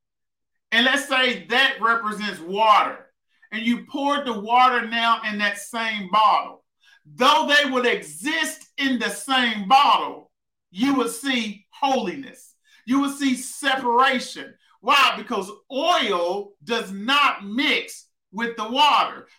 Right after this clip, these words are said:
Though they coexist in that same bottle, they do not mix. And so that is an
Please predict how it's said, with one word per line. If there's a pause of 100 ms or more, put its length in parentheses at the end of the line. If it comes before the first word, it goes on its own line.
(120)
Though
they
coexist (100)
in
that
same
bottle, (260)
they
do
not
mix. (540)
And
so
that
is
an